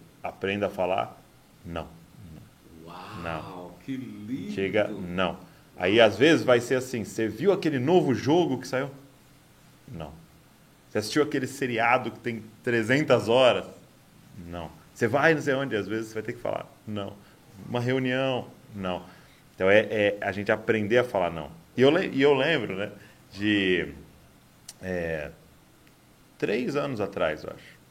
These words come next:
Speaker 1: por aí, que eu te liguei.
Speaker 2: É verdade.
Speaker 1: Eu falei, "Pastor, tô começando na mesa, a gente vai fazer uns cursos e tal, e eu queria muito fazer sobre pequenos grupos."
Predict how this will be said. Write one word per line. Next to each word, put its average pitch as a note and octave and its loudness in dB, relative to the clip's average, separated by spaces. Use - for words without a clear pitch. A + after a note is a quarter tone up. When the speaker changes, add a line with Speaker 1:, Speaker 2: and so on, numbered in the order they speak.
Speaker 1:
por G#2 -4
aí, E2+ -2
que G#2+ -2
eu A#2 4
te B2 -2
liguei. C#3+ 4
Speaker 2:
É A2 -14
verdade. - -12
Speaker 1:
Eu B2+ 0
falei, C3+ 4
"Pastor, F3 6
tô D3 -2
começando D3+ 2
na D#3 2
mesa, D3 4
a - -12
gente A#2+ -4
vai C3+ -2
fazer C#3 0
uns C#3 -6
cursos D3+ 6
e B2 -4
tal, C3+ 2
e - -2
eu C3 -2
queria C3 -2
muito D3+ -6
fazer D3 -4
sobre C#3+ -6
pequenos C#3 -2
grupos." D3 -2